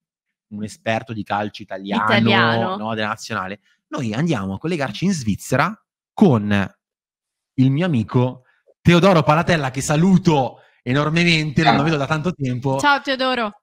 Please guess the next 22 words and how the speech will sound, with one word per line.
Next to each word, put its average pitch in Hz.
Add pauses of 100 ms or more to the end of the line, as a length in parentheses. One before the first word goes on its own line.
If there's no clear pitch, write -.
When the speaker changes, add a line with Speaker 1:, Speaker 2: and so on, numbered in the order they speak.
Speaker 3:
Ciao, 135
Andrea, 135
ciao, 127
Alessandra, 117
ciao 120
a 117
tutti 123
e 107
grazie 107
per, 104
per 101
l'invito. 101
Grazie, 95
Speaker 1:
Ciao, 175
grande 180
Speaker 3:
eh, -
per -
me 190
è 185
Speaker 1:
mister. - (120)
Allora, 151
Speaker 3:
fantastico. 92